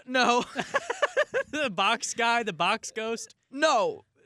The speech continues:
Speaker 1: No, that was, like, one, that was, like, season one. That's old school.
Speaker 2: I know.
Speaker 1: The Ultimate Enemy.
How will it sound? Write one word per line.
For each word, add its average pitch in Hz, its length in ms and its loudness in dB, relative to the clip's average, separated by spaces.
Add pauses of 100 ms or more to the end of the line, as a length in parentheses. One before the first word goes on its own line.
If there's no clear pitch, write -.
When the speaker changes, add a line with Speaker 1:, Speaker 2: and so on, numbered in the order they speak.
(120)
Speaker 1:
No, 262 300 2
that 190 160 2
was, 262 180 -2
like, 254 220 -2
one, 254 200 -2
that 233 100 0
was, 247 100 -4
like, 247 120 -2
season 233 360 -6
one. 190 240 -2
That's 147 160 -8
old 185 240 -6
school. 135 240 -8
Speaker 2:
I 160 140 4
know. 123 320 0 (120)
Speaker 1:
The 226 140 -10
Ultimate 233 380 0
Enemy. 180 480 -4